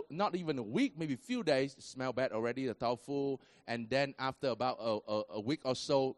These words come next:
rotten tofu. Well, by the way, that's a dish, right? I, I, I, I want to try, I haven't tried, but <laughs> I mean, that's a rotten tofu dish. I heard it's delicious, but I haven't tried. <laughs>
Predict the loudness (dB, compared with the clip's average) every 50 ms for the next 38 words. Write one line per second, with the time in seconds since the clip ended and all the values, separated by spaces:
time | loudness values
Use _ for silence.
0 | -10 -14 -10 -8 -4 0 2 2 2 2 -2 -8 -4 -2 0 0 -2 -2 -2 -2
1 | -2 -2 -4 -6 _ _ _ _ _ 0 0 0 2 0 -2 0 0 0 -2 -2
2 | -2 -4 -4 -6 -6 -6 -6 -8 -8 -10 -14 -14 -14 -14 -16 _ _ _ _ _
3 | _ _ _ _ _ _ _ _ -10 -8 -8 -8 -10 _ _ _ _ _ -6 -6
4 | -4 -2 -2 -2 -2 -2 -4 -4 -6 -8 -8 -10 -8 -4 -4 -4 -4 -4 -6 -6
5 | -6 -6 -6 -6 -8 -8 -8 -8 -8 -8 -8 -8 -8 -10 -12 _ _ -20 _ _
6 | _ -8 -6 -4 -2 -2 -2 0 0 -2 -2 -4 -4 -2 -2 -2 -2 -4 -6 -6
7 | -4 -4 -6 -6 -6 -6 -6 -6 -6 -4 -4 -4 -4 -4 _ -8 -10 -10 -10 _
8 | -8 -6 -4 -4 -4 -6 -8 -10 -14 -14 -14 -14 -16 -16 -14 -12 -10 -10 -10 -10
9 | -12 -14 -14 -14 -12 -12 -12 -14 -20 _ _ _ _ _ _ _ _ _ _ -8
10 | -2 0 0 0 0 -2 -10